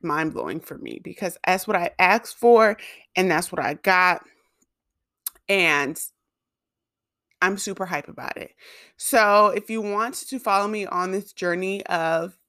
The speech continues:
encapsulating my wardrobe, creating, um, outfits, things like that, you can follow me on Instagram, Bianca Shervon, at TikTok, at Bianca Shervon. Also my blog,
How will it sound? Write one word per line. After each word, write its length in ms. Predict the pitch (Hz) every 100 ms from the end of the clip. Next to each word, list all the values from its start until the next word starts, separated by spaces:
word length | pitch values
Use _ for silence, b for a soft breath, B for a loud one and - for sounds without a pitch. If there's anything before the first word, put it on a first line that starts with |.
| _ -
encapsulating 680 | 208 185 - 208 196 185
my 120 | 196 170
wardrobe, 840 | 185 220 226 226 214 208 220 -
creating, 560 | - 190 170 165 165 - B B B B _ 185
um, 300 | 170 170 -
outfits, 960 | - 226 254 - 233 220 - - - -
things 240 | 220 214 202
like 180 | 190 -
that, 240 | 254 -
you 60 | 247
can 120 | 226
follow 240 | 214 214
me 160 | 233 196
on 140 | 170
Instagram, 760 | 160 220 226 - 226 220 214 220
Bianca 360 | 190 175 175 170
Shervon, 640 | 190 185 175 175 175 -
at 160 | 156
TikTok, 440 | - 262 - 247 254
at 160 | 196 190
Bianca 320 | 190 190 190
Shervon. 540 | - 180 180 170 170 -
Also 300 | 202 262 254
my 160 | 214
blog, 580 | 196 180 175 180 180 208